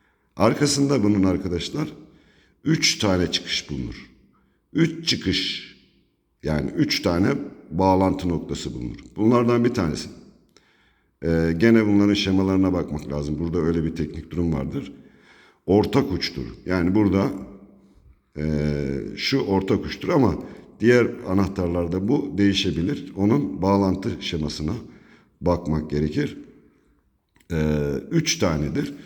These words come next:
Görüntü itibariyle şu ok işareti vardır arkadaşlar Vavien'lerde. Ee, ama bazen o işaretler olmayabilir. Bu sizi yanıltmasın. A D anahtarla genelde karıştırılabiliyor.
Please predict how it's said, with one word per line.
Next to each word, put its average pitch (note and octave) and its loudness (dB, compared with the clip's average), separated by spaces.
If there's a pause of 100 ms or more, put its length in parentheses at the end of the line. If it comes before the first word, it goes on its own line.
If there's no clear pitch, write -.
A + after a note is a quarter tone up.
(440)
Görüntü C3 2
itibariyle A#2 2 (1300)
şu C#3+ 0
ok C3+ 2
işareti A2 2
vardır F#2+ 4
arkadaşlar D#2 -4
Vavien'lerde. F2 0 (920)
Ee, F#2 4
ama C3 6
bazen B2+ 4
o A#2 2
işaretler A2 2
olmayabilir. A#2+ 4 (520)
Bu C#3 -2
sizi G2 -4
yanıltmasın. A#2 0 (840)
A A#2 6
D D3+ 4
anahtarla A#2 2
genelde G#2+ 2
karıştırılabiliyor. G#2+ 2